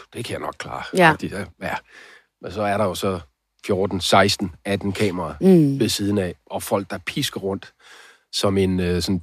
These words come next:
Speaker 1: Hollywood-film setup-ting. Øhm, og det tager lige lidt tid for de fleste
Speaker 2: Man skal lige
Speaker 1: at
Speaker 2: vende
Speaker 1: vende
Speaker 2: sig
Speaker 1: sig
Speaker 2: til
Speaker 1: i.
Speaker 2: det.
Speaker 1: Ja,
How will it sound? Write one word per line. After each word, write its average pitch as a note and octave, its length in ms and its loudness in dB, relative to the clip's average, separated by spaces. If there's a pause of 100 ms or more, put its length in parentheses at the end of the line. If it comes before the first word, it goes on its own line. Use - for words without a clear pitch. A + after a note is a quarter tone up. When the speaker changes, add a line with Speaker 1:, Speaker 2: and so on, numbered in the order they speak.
Speaker 1:
Hollywood-film G2+ 1300 2
setup-ting. F#2 680 0 (320)
Øhm, E2+ 540 -4 (720)
og - 120 -2 (380)
det D3 220 10
tager A2 380 4
lige G#2+ 240 0
lidt G2 180 0
tid G2 220 -8 (160)
for - 120 -8
de F2+ 120 -6
fleste G2 360 -4
Speaker 2:
Man F#3+ 60 8
skal A3+ 140 4
lige A3+ 80 8
Speaker 1:
at A3 40 8
Speaker 2:
vende A3 140 12
Speaker 1:
vende A#3 100 6
Speaker 2:
sig A3 100 6
Speaker 1:
sig A3+ 80 6 (120)
Speaker 2:
til G#3+ 80 4
Speaker 1:
i. A3 40 4
Speaker 2:
det. A3+ 80 4
Speaker 1:
Ja, A3+ 60 2